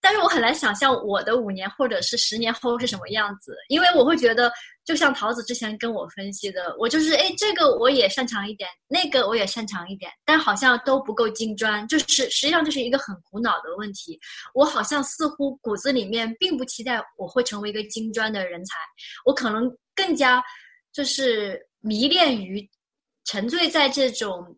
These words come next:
哎，这个我也懂一点，那个我也懂一点，我都很好奇去探索，但是至于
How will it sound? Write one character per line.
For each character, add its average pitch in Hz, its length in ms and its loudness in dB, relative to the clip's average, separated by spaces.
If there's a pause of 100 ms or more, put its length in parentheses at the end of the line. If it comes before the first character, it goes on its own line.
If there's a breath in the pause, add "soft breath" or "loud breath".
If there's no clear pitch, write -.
(160)
哎， 285 100 -4
这 403 180 0
个 339 160 4
我 233 120 6
也 240 240 4
懂 180 200 -6
一 208 80 -8
点， 196 240 -6
那 330 220 -2
个 254 240 2
我 220 100 2
也 226 100 2
懂 175 260 -6
一 185 40 -20
点， 160 280 -12
我 220 120 -2
都 302 200 6
很 247 240 -4
好 247 380 0
奇 214 180 -4
去 220 120 -4
探 247 280 0
索， - 280 -8
但 254 140 2
是 247 240 0 (580 loud breath)
至 349 160 0
于 285 320 2